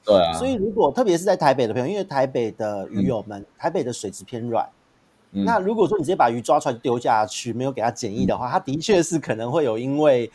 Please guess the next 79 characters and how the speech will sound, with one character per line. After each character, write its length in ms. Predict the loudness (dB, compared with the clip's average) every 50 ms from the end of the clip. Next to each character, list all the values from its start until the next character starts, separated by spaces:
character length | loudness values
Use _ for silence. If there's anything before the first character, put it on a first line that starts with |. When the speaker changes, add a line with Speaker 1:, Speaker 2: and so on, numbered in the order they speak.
| -14 -10 -4
Speaker 2:
呃， 180 | 0 0 0 0
水 180 | 0 -2 -4 -4
质 140 | -4 -2
的 100 | -2 -2
不 200 | -2 -2 -4 -8
适 180 | -6 -4 -2 -2
应， 180 | -2 -2 -2 -2
会 140 | -2 -2
经 260 | -4 -4 -4 -4 -4 -2
历 120 | -2 0
大 120 | 0 0
概 120 | 2 0 -2
几 180 | -4 -6 -14
天 240 | -14 -12 -10 -8 -4
的 320 | -4 -4 -4 -4 -6 -8 -10 _
体 120 | -10 -6
表 160 | -2 -2 -2
白 200 | -2 -2 -4 -6
膜。 340 | -8 -8 -10 -10 -10 -12 -14 -16 _ _ _ _ _ -4
哦， 160 | -2 0 2
因 80 | 2
为 80 | 2 2
这 100 | 4 2
个 80 | 2 2
黏 200 | 0 -2 -2 -2
膜， 180 | -2 -2 -2
Speaker 1:
嗯。 80 | -2 -6 _
Speaker 2:
黏， 380 | -6 -4 -4 -2 -2 -4 -2 -2
黏 260 | -2 0 0 -2 -2
液 80 | -4 -4
它 180 | -4 -4 -2
会 140 | -2 -2 -2
重 180 | -2 -4 -6 -6
新 220 | -6 -6 -8 -6
分 160 | -4 -4 -4
泌， 220 | -4 -4 -6 -8 -10 _ _ _ _ _
旧 240 | 2 4 4 4 4
的 160 | 4 2 0
这 80 | 0 -2
个 80 | -2
原 160 | -2 -2 -2
本 140 | -2 -4 -4
是， 120 | -4 -4 -4
Speaker 1:
嗯。 20 |
Speaker 2:
原 100 | -2 -2
本 100 | -2 -4
水 140 | -4 -6 -6
质 100 | -6 -4
会 100 | -6 -6 -8
脱 240 | -8 -6 -4 -2
落 200 | -2 0 -2 -2
掉， 280 | -2 -2 -4 -4 -6 -8 -10 _ _ _
所 140 | 0 0 0
以 40 | 2
这 100 | 2 0
个 60 | -2
也 80 | -2
是 120 | -2 -4 -6
正 180 | -6 -6 -6
常 220 | -4 -4 -6 -4 -4
状 220 | -4 -4 -4 -2
况。 260 | -2 0 0 0 -2 -6 _ _ _ _ _ _ _
但 160 | 0 2 2
不 100 | 2 2
论 120 | 2 2 2
如 100 | 2 0
何， 100 | 0 0
检 200 | -2 -4 -6 -4
疫 120 | -4 -4
一 40 | -4
下 100 | -6 -6
还 80 | -8
是 60 | -8 -10
比 60 | -12
较 100 | -12 -12
好 180 | -10 -12 -12 -12
的。 80 | -14 -16 -16 -16 -16 -18 _ _ _ _ _ _ _
Speaker 1:
对 100 | 2 2 4
啊， 280 | 4 2 0 -4 -8